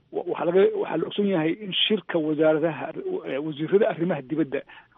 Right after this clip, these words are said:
oo goob xaar u yahay haddii masalan uu, ay ku soo xigsato in madaxdu ay is-, isugu timaado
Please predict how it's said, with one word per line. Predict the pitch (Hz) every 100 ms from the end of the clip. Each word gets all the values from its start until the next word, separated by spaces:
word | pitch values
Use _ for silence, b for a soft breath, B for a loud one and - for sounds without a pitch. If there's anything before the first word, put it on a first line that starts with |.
| B
oo | 185
goob | 156 170 156
xaar | 165 185
u | 214 190
yahay | 156 135 180 - -
haddii | - 151 151 185 156
masalan | - 147 147 -
uu, | - 147 165
ay | 85 - - 170
ku | 208
soo | 202
xigsato | 156 147 156 196
in | 208 170
madaxdu | 160 139 147
ay | 160 147 160
is-, | - -
isugu | - 170
timaado | - 147 143 135 135